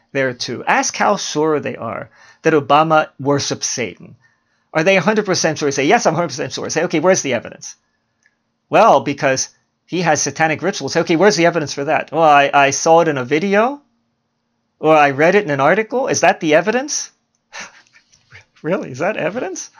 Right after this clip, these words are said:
Really? How many videos, how many, and what evidence did they present?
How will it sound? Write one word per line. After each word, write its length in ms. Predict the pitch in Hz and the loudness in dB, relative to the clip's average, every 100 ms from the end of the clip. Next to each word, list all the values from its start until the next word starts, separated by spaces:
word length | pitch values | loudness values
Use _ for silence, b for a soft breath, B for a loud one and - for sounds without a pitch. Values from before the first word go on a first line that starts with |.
| b b b b b b b _ _ _ _ | b b b b b b b _ _ _ _
Really? 460 | 147 196 254 302 240 _ _ _ _ | -2 0 0 -4 -12 _ _ _ _
How 140 | - 240 | 0 2
many 220 | 226 185 | 2 2
videos, 420 | 165 170 165 160 | 2 2 2 0
how 100 | 170 | 0
many, 120 | 160 | 0
and 140 | 170 165 | 0 2
what 180 | 214 220 | 2 2
evidence 420 | 196 202 202 - | 2 2 0 -2
did 180 | 190 165 | -4 -2
they 160 | 202 | -2
present? 560 | 220 151 - - - | -2 -6 -6 -8 -12